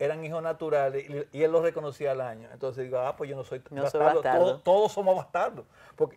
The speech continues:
Speaker 1: entonces yo me preguntaba, "¿Por qué no se casaba con las mujeres si tenía hijos y si vivía con ellas?"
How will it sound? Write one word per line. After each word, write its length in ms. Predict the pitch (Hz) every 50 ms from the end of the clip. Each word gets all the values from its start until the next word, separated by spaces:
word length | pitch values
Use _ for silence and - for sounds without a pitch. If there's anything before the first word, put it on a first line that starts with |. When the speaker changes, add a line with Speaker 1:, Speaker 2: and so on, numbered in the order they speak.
| - 156
Speaker 1:
entonces 240 | 139 180 165 175
yo 80 | 180 180
me 60 | 180
preguntaba, 420 | 165 170 160 147 135 151 147 135 - - - - _
"¿Por 200 | - 151 147 139
qué 160 | - - 170 170
no 100 | 196 185
se 140 | - 185
casaba 460 | 185 170 135 - 170 170 - - - -
con 100 | 147 139
las 120 | 135 139
mujeres 320 | 143 131 131 156 170 165
si 100 | 160 165
tenía 340 | 147 147 131 131 127 127 135
hijos 280 | 147 180 202 180 165 -
y 100 | 147 143
si 140 | 135 160 147
vivía 340 | 135 131 123 131 151 160 156
con 200 | - 143 135 147
ellas?" 280 | 170 175 147 123 117